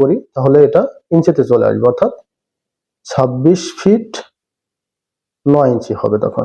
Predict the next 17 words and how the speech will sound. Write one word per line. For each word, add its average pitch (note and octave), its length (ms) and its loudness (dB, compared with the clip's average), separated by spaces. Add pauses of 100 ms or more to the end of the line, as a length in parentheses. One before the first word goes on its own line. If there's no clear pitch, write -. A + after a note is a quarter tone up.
(160)
যাই C#3+ 180 4
হোক, G3+ 120 -2 (840)
এটা E3+ 240 0
হচ্ছে F#3 320 0 (680)
প্রস্থ, - 280 -2 (260)
এদিকেও D#3 380 2
হবে E3+ 320 2
এটা, F#3+ 160 0 (920)
এখানেও C#3+ 380 0 (180)
ছাব্বিশ B2+ 520 0 (180)
পয়েন্ট D3+ 420 2 (1800)
সেভেন D3+ 420 0 (120)
ফাইভ D#3+ 240 2 (180)
ওয়ান C3 260 2
ওয়ান C3+ 160 2 (300)
এইট C3 180 0 (100)
ফিট, - 260 -4